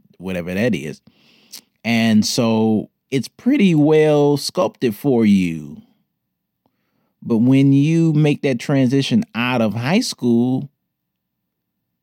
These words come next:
now you have to start making choices and decisions.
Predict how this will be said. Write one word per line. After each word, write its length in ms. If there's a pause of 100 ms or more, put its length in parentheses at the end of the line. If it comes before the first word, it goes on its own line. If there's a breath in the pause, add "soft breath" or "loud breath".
(380)
now 400
you 240
have 200
to 80
start 280
making 400
choices 500
and 180
decisions. 1160